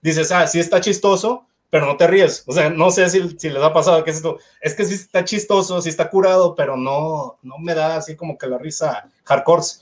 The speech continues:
este, y, y pues sí, o sea,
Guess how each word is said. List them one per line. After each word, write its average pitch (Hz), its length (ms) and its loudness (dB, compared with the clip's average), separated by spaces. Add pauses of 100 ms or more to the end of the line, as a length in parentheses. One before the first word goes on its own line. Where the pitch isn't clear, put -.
(260)
este, 117 680 2 (540)
y, 160 680 2 (180)
y 160 120 -2
pues 165 220 -2
sí, 285 160 -2
o 226 80 4
sea, 185 200 0